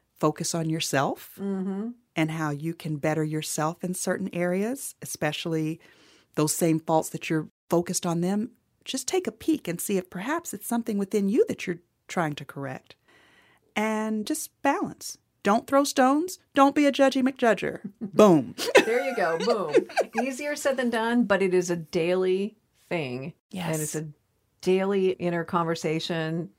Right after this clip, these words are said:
Speaker 2: The don't be a judgy McJudger that you need to have with yourself. And this is one of those subjects that there's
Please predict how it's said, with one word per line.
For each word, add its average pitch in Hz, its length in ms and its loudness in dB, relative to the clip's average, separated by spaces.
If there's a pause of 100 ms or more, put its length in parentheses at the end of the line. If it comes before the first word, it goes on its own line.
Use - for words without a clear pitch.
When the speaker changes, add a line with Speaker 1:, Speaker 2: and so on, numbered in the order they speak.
(100)
Speaker 2:
The 151 140 -6
don't 165 220 -2
be 175 140 -2
a 165 40 -2
judgy 165 320 -2
McJudger 160 600 -4 (400)
that 160 100 -4
you 175 100 0
need 165 200 -2
to 165 60 -2
have 160 420 -4
with 170 180 -4
yourself. 156 580 -2
And 170 280 -2
this 185 160 2
is 226 160 -2
one 240 120 2
of 233 140 2
those 220 140 -2
subjects 170 680 -4 (420)
that 180 180 2
there's 175 500 0